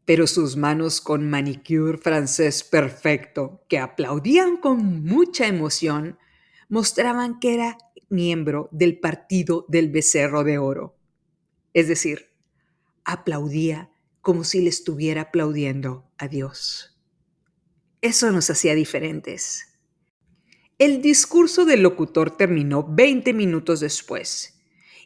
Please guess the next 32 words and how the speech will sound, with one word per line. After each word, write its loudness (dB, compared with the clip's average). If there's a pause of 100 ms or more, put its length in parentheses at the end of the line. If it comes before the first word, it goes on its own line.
y 2
llegaron 6
los 2
meseros 0
con -2
el 0
primer 0
plato 2
de 4
la -2
cena. -10 (720)
Los 4
dos 2
desalmados 0
a -2
mi -6
lado -6 (480)
dijeron 2
entre 0
sí -6 (100)
que 0
fue 0
un 0
error 2
haberme 2
invitado. -10 (1080)
Les 0
respondí -4
que 2
seguramente 2
encontraban 0
interesante -2